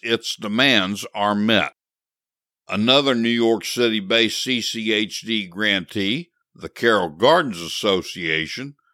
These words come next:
funded with thirty-five thousand dollars in the last published grant cycle, also called for defunding the police. Brand Workers International, yet another New York City C C H D grantee,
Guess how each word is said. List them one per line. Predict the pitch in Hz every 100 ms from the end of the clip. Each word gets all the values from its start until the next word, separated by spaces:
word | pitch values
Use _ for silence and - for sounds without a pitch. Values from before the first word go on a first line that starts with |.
| _
funded | - 120 131 117 104
with | 95 95
thirty-five | - 120 113 101 110 101 95
thousand | - 104 98 95 82 85
dollars | 90 107 107 92 78
in | 80
the | 76
last | 73 85 92 85 -
published | 98 87 82 - -
grant | 120 135 120 -
cycle, | - 73 69 - 101 107 -
also | 147 180 - 117 98
called | - 101 87 73
for | -
defunding | 85 87 80 - 85 76 73 73
the |
police. | 71 78 76 71 65 - - _ _ _ _ _ _ _ _ _
Brand | - 143 190 156
Workers | 170 165 151 135
International, | 131 156 147 147 160 151 - 82 73
yet | 90 131
another | 147 143 165 180 127
New | 107
York | 101 92 90
City | - - 101 87 78
C | - - 120
C | 101 104 104
H | 95 95 78 -
D | 98 92
grantee, | 80 92 87 76 - 85 90 -